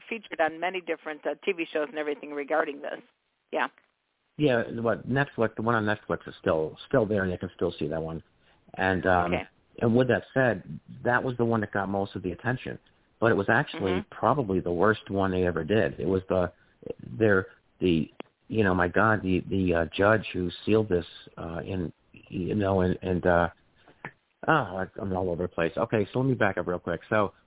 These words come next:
Speaker 2: so when this happened and everything, sixty-nine basically put a bow around it, and people started to understand that this was a real phenomenon.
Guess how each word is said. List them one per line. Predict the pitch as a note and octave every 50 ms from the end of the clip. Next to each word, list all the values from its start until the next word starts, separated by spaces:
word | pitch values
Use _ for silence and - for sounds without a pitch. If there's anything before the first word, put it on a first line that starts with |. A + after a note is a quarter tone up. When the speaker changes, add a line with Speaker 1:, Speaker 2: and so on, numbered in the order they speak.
| _ _ _ _ _ _ _ _ -
Speaker 2:
so | - A#2+ A#2
when | A2+ A2+ D3 F3+
this | F#3+ E3+
happened | - A2 G#2 G2 - - F#2
and | F2+ F2+
everything, | F2 F2 - - F2 E2+ E2+ E2+ D#2+ - - _ _ _ _ _ _ - - -
sixty-nine | F3 - - - C#3 A2+ A2 G#2+ G#2 G2
basically | E2 G2+ G2 F#2 - - F#2+ -
put | - -
a | E2
bow | D#2 - D#2 D#2 D2+
around | D2+ D#2+ D#2 D2+ D2+ D#2
it, | D2+ D2 - _ _ _ - -
and | F2 E2 E2 E2 -
people | - - D#2+ E2 E2+
started | - - - D#2+ D#2 D2 - -
to | D2+
understand | D#2+ E2 D2+ D2 - - - C#2+ D2 - - - _ _ _ -
that | - E2 - -
this | F2 - - -
was | D#2+ C#2+ - - - -
a | -
real | E2+ F2 E2+ D#2
phenomenon. | - - E2 D2+ D2+ D2+ D#2 D2+ D2 C#2+ C#2 B1+